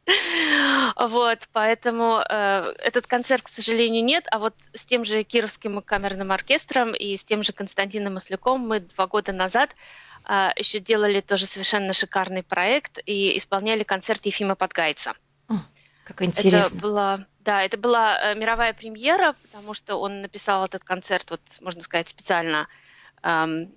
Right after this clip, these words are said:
Speaker 1: для этого проекта. Это его, эм, клавесинный концерт, очень известный, который он расширил, переделал для органа,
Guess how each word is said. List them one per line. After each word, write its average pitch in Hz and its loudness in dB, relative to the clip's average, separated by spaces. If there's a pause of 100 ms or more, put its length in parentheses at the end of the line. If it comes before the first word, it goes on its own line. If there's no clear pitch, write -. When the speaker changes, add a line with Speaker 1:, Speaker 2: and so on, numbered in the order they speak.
Speaker 1:
для 202 2
этого 190 -2
проекта. 302 2
Это 220 -6
его, 190 0
эм, 170 -6 (1300)
клавесинный 311 4
концерт, 339 2
очень 285 0
известный, 262 2
который 226 0
он 202 -2 (380)
расширил, 269 2
переделал 233 2
для 190 0
органа, 320 0